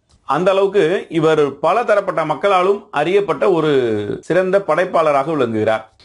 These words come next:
யானைகள் பத்தி, அஹ், சுவாரஸ்யமான சில தகவல்கள் இருக்கு. என்ன அப்படின்னு பாத்தீங்கன்னா, தாவரங்களை உண்டு வாழக்கூடிய விலங்குகள்ல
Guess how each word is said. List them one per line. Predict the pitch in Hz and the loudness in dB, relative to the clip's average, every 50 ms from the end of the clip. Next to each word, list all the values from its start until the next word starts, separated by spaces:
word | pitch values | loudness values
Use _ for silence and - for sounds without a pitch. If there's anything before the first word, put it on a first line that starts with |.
| _ _ _ | _ _ _
யானைகள் | - 127 147 185 233 247 233 208 165 | -2 0 0 0 0 0 0 -2 0
பத்தி, | 143 147 147 156 143 131 139 175 - - - | 0 -2 -2 0 0 0 0 -2 -4 -4 -2
அஹ், | 139 131 127 123 123 120 117 113 | 0 2 2 4 4 4 2 2
சுவாரஸ்யமான | 113 - 143 156 170 185 180 - 165 160 160 170 180 | 0 -2 -2 0 0 0 -2 -4 -4 -2 -2 -2 -2
சில | 165 160 147 135 | -2 0 -2 0
தகவல்கள் | - 127 123 135 135 139 135 127 120 110 | 0 -2 -2 0 -2 0 0 0 0 0
இருக்கு. | 104 98 90 101 95 104 120 127 | -4 -4 -2 -2 -2 0 -2 0
என்ன | 123 135 156 156 | 0 0 0 0
அப்படின்னு | 139 139 131 117 | 0 0 0 0
பாத்தீங்கன்னா, | 120 113 113 110 110 113 117 104 90 92 107 151 185 180 - _ _ _ _ _ _ - 107 - - | -2 -2 -2 -2 -2 -2 -2 -2 -2 -2 -2 -4 -4 -6 -10 _ _ _ _ _ _ -6 -6 -6 -4
தாவரங்களை | - 123 139 165 170 175 180 170 170 165 160 | -2 -2 0 0 0 -2 -2 -2 0 0 0
உண்டு | 151 147 170 202 220 226 208 | 2 2 2 2 2 2 2
வாழக்கூடிய | 175 156 151 147 147 139 139 143 143 143 135 131 | 2 2 2 2 0 -2 -2 -2 0 0 0 2
விலங்குகள்ல | 123 135 147 160 147 131 135 139 143 131 110 98 107 143 196 214 | 2 0 0 -2 -2 -2 -2 0 2 0 2 2 0 0 -2 -4